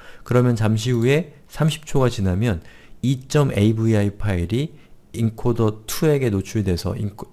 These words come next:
이, 인코더 투는 이 점 에이브이아이 파일을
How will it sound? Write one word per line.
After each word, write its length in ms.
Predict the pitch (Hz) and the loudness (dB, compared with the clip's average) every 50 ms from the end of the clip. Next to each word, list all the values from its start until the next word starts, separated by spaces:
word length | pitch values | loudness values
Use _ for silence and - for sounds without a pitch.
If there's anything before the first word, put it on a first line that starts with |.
| _ _ - | _ _ -4
이, 200 | - 104 101 - - - - - - - - | -4 -4 -4 -4 -14 -20 -20 -20 -18 -10 -4
인코더 480 | 110 110 107 - 120 - - 104 - - | -2 -2 -2 0 -2 -2 -2 -2 -4 -4
투는 400 | - - 156 139 143 160 175 180 - - - - - - | -6 -4 -2 -2 0 -2 -2 -4 -8 -14 -20 -18 -8 -4
이 200 | 113 110 110 - | -4 -4 -4 -2
점 260 | - 127 123 120 - - | -2 0 0 0 -2 -2
에이브이아이 680 | 107 101 107 110 107 107 110 110 107 104 98 95 95 | 0 2 2 2 0 0 0 2 2 2 2 0 -2
파일을 640 | - - - - 107 95 95 92 - 117 127 127 127 | -2 -2 -2 0 0 0 0 0 0 0 0 0 -2